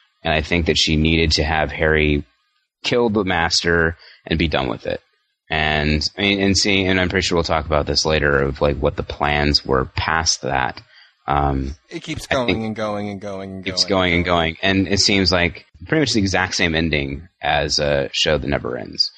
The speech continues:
Speaker 1: which really irks me a lot as a reader. It's like, 'cause the thing is, is, like, as I want the stories to have their own feel. I want the story, like, as, even with the endings, like, you need to kinda have it to be different.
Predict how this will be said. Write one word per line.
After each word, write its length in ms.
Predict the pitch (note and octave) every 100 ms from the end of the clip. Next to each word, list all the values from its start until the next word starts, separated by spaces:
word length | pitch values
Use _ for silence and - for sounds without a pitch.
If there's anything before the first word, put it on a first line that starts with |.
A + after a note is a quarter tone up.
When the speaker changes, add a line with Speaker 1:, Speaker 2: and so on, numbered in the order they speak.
| - -
Speaker 1:
which 180 | G2 A2
really 360 | G#2+ A2 G2
irks 320 | D#2+ D#2+ -
me 220 | D2 A#1 - -
a 60 | D#2+
lot 460 | D#2 D2+ C2 G1+ _ _ -
as 200 | D#2 D#2
a 40 |
reader. 260 | D2+ D2+ C#2+
It's 160 | C#2 E2
like, 280 | D2 C2 - _ _
'cause 180 | G#2+ G2+
the 80 | G#2
thing 220 | C3+ C3+
is, 180 | G#2+ F#2+
is, 100 | E2
like, 320 | F2 D#2+ - -
as 360 | D#2+ F2 F2 - - - -
I 100 | -
want 320 | A2+ B2 C3+
the 80 | G#2+
stories 420 | A2 A#2 G#2 G2+
to 80 | -
have 380 | F2+ F#2+ F2+ E2
their 160 | E2 D#2
own 220 | E2 D#2+
feel. 580 | - - - E2 C#2 C2
I 60 | D#2
want 220 | E2 F#2
the 80 | F#2
story, 240 | - F2+
like, 220 | F2 F#2 -
as, 240 | G#2+ G#2+ A#2+
even 220 | E3 E3+
with 100 | D3
the 120 | C#3+
endings, 540 | A#2 A#2+ F#2 A#1+ -
like, 180 | F2+ F2
you 120 | F#2
need 180 | G#2 B2+
to 80 | B2
kinda 260 | - A#2+ A2
have 280 | G#2 A2+
it 120 | G#2+ D#2+
to 80 |
be 200 | F#2+ F#2
different. 720 | E2 D#2 E2+ B2+ - D#2+ D2+